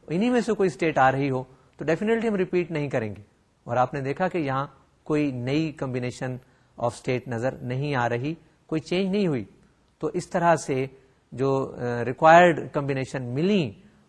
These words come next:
وہ اے کے لیے، آ، یعنی reading A at Z five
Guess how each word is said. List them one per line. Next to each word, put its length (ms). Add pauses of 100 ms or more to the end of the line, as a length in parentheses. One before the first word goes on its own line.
(120)
وہ 380
اے 200
کے 180
لیے، 300 (420)
آ، 100
یعنی 300
reading 380
A 260
at 120
Z 80 (240)
five 220